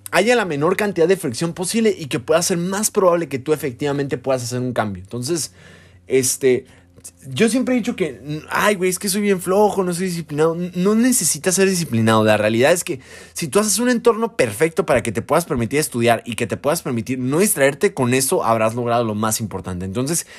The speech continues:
sin duda, yo les diría que esa es la parte más importante. Diseña tu entorno perfecto para poder estudiar, ¿no? Ahorita, por ejemplo, ya, ya empezaron a abrir las bibliotecas. Yo ya, ya tiene un par de días que he estado yendo a la biblioteca de puta. Soy el más feliz del mundo. Entonces,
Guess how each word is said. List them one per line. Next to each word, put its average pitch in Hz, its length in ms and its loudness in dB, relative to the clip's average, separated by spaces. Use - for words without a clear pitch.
sin 180 260 0
duda, 247 240 6
yo 220 120 0
les 208 140 -2
diría 151 240 0
que 170 200 -4
esa 170 200 -4
es 170 100 -6
la 131 260 -2
parte 143 220 -6
más 147 220 -6
importante. 123 500 -8
Diseña 196 480 0
tu 208 140 -4
entorno 160 480 0
perfecto 127 600 -2
para 123 240 -4
poder 117 220 -2
estudiar, 101 420 -6
¿no? 139 200 -2
Ahorita, 156 280 2
por 156 80 -2
ejemplo, 151 260 0
ya, 160 160 4
ya 135 120 4
empezaron 143 340 0
a 120 60 4
abrir 120 300 2
las 127 120 6
bibliotecas. 120 500 2
Yo 131 160 4
ya, 143 200 6
ya 127 180 0
tiene 143 160 -4
un 143 100 -4
par 147 160 2
de 139 80 0
días 135 260 0
que 131 80 -4
he 123 40 0
estado 123 180 2
yendo 131 220 2
a - 20 2
la 127 60 4
biblioteca 117 320 0
de 127 80 0
puta. 160 260 -4
Soy 131 120 0
el 147 100 0
más 175 240 2
feliz 185 200 4
del 175 120 4
mundo. 120 240 0
Entonces, 135 440 -6